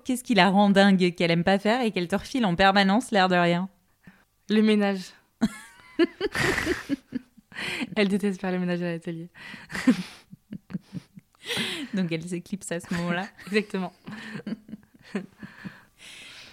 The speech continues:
Speaker 1: Et pour finaliser, j'ai toujours trois questions que je pose à mes invités. La première, c'est quel conseil tu donnerais à une entrepreneuse, euh, qui veut se lancer ou qui est en train de se lancer ?
Speaker 2: Être dans l'action le plus vite possible.
Speaker 1: Quel est ton livre préféré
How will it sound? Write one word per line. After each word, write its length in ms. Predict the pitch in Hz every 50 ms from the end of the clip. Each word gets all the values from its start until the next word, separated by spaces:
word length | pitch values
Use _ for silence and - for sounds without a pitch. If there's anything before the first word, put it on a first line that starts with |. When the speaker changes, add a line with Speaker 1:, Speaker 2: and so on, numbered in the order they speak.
| - -
Speaker 1:
Et 260 | - 220 262 269 - - -
pour 140 | 214 202
finaliser, 680 | 175 - - 202 214 220 202 190 180 170 185 214 247 - -
j'ai 240 | 220 170 165 156 160
toujours 280 | - - 190 214 214
trois 200 | - - - 208
questions 320 | 208 202 190 - - 214 220
que 120 | 226 190
je 80 | - -
pose 160 | - 202 185
à 80 | 175
mes 160 | 165 160 160 165
invités. 480 | 170 175 180 170 - - 185 240 339 _ _ -
La 140 | 175 170 165
première, 380 | - - 180 180 190 208 247
c'est 220 | 240 - - 175 160
quel 180 | - 202 196
conseil 360 | - - 208 208 - 220 220 220
tu 160 | - - 180
donnerais 480 | 165 165 165 175 170 170 185 202 208
à 80 | 196 170
une 160 | 151 151 156
entrepreneuse, 720 | 156 165 - - 175 165 - - 170 160 165 175 185 180 175
euh, 420 | 165 156 147 147 147 147 151 156 - 156 -
qui 160 | - - 147
veut 120 | 135 160
se 140 | 175 - -
lancer 360 | 170 160 151 - - 165 165
ou 40 | 160
qui 140 | 156 - -
est 40 | 151
en 80 | 147
train 180 | 147 - - 165
de 60 | 165
se 120 | - - 160
lancer ? 260 | 151 139 131 - - _ _ _ _ _ _ -
Speaker 2:
Être 300 | 208 196 - - - 190
dans 120 | 190 190
l'action 440 | 185 185 185 - - - 208 208 - _ -
le 140 | 190 185 180
plus 160 | - - 190
vite 140 | 202 190 -
possible. 500 | - 202 196 - - - 190 180 180 - - _ - - _ _ _ _ _ _ -
Speaker 1:
Quel 140 | - 208 196
est 100 | 214 208
ton 80 | - 147
livre 240 | 156 170 170 -
préféré 480 | - - - - 226 - - 170 156